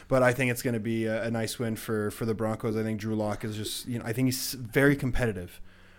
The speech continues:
You know, I think that he's a guy, he does not like losing. So I think he's gonna come out this week, he's gonna get better, and he's gonna put up some points, he's gonna have fun. Nothing to lose, like we said ear-, earlier, so now it's just time to just, you know, play football, have some fun, like, just, you know, you're, you're,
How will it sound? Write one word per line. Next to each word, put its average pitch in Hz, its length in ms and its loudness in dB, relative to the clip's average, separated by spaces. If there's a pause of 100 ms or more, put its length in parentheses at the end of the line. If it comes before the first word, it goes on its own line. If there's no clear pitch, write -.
(240)
You 143 80 6
know, 147 100 10
I 135 100 8
think 160 200 6
that 139 100 8
he's 123 200 2
a 135 40 4
guy, 131 160 6
he 127 160 4
does 127 220 6
not 123 240 4
like 110 180 2
losing. 101 340 -2
So 120 140 -2
I - 20 4
think 123 100 4
he's 127 100 0
gonna 123 120 2
come 127 220 0
out 127 140 2
this 123 180 -2
week, 123 160 0
he's 113 120 -4
gonna 110 200 0
get 110 180 -2
better, 107 360 0 (340)
and 117 80 -6
he's 110 140 -4
gonna 110 300 0
put 113 260 -2
up 107 80 -2
some 110 180 -2
points, 110 360 0
he's 107 100 -8
gonna 107 180 -2
have 110 140 -4
fun. 104 440 -2
Nothing 131 340 2
to 120 40 2
lose, 113 240 0
like 110 160 -2
we 113 60 -6
said 110 200 -2
ear-, 107 240 -2
earlier, 113 320 0
so 127 140 -4
now 110 160 -2
it's 107 80 -4
just - 160 -8
time 113 200 -2
to 110 60 0
just, 110 240 -6
you 117 60 -4
know, 110 100 -2
play 113 200 -2
football, 110 420 -2
have 110 160 -2
some 113 160 -4
fun, 104 320 -4
like, 101 220 -6
just, - 280 -6
you 110 60 -4
know, 104 80 -4
you're, 107 260 0
you're, 110 220 -2